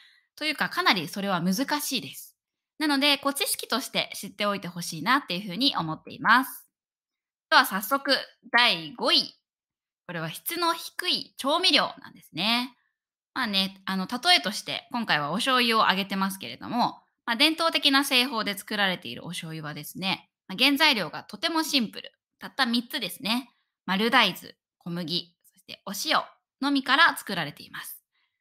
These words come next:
そして熟成期間に関しては一年以上。まあ、製造方法もね、まあ、本物のお醤油はこの醸造用のこう木樽でね、こう希少価値がこう高いもの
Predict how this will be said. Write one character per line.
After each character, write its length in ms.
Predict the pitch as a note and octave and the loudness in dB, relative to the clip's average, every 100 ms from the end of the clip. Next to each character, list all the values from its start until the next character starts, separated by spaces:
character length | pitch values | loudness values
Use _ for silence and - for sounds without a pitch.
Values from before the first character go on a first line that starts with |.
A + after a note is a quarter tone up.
| _ _ | _ _
そ 80 | D#4+ | -8
し 20 | |
て 140 | E4 C#4+ | -4 0
熟 240 | C#4 - | 0 0
成 180 | - F#4 | -2 -2
期 120 | - | 0
間 180 | - D4 | 0 2
に 100 | G3+ | 2
関 200 | F#3+ F#3+ | 0 0
し 60 | - | -2
て 100 | D#3+ | 0
は 200 | F3+ - | 2 2
一 200 | - B3 | -2 4
年 240 | C#4 C4 | 6 6
以 60 | B3 | 4
上。 120 | E3+ - _ _ _ _ _ _ _ - | -2 -8 _ _ _ _ _ _ _ -8
ま 80 | C4+ | -6
あ、 20 | |
製 180 | E4+ F4 | -2 0
造 140 | F#4 | 0
方 200 | F#4 F#4 | 0 0
法 160 | F4 F#3+ | 2 0
も 140 | D3 | 0
ね、 300 | F#3+ G#3 - _ | 0 0 -2 _
ま 60 | A3 | -2
あ、 20 | |
本 180 | D4+ E4+ | 0 2
物 220 | E4+ E4 | 2 2
の 120 | D#4 | 2
お 20 | D4+ | 2
醤 220 | D4 C#4 | 2 -2
油 140 | B3 | 4
は 140 | A#3 A3 | 4 4
こ 120 | G3 | -2
の 120 | F3 | -6
醸 260 | F#3 A#3 A3 | -4 -4 -2
造 300 | A#3 A#3 A#3 | -2 -2 -2
用 260 | A3 G#3+ | -2 -2
の 140 | A#3 G#3+ | -2 -2
こ 120 | D#3+ | -8
う 40 | |
木 120 | - G3+ | -4 2
樽 260 | A3+ A3+ | 4 2
で 140 | G#3 G#3 | -2 -2
ね、 260 | C4 - _ _ | -2 -4 _ _
こ 220 | C#3+ C3+ - | -14 -14 -12
う 20 | |
希 140 | - | -8
少 160 | G#3 G3 | -6 -4
価 120 | G#3 | -6
値 140 | - | -8
が 140 | - - | -10 -12
こ 120 | C#3 | -14
う 40 | - | -14
高 240 | - C4+ | -2 0
い 80 | A3+ | 0
も 100 | D#3+ | -2
の 180 | B2+ | -6